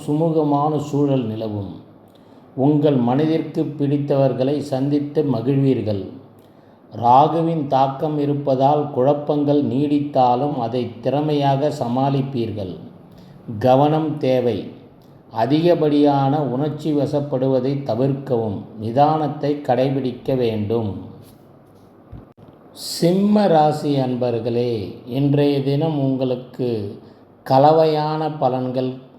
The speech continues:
கொடுக்கக்கூடிய நாளாக அமையும்.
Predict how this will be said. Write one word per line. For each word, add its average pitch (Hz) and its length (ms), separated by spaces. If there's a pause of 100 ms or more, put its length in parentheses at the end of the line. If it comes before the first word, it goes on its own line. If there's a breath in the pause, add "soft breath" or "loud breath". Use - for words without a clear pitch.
(260)
கொடுக்கக்கூடிய 117 880
நாளாக 110 560
அமையும். 101 500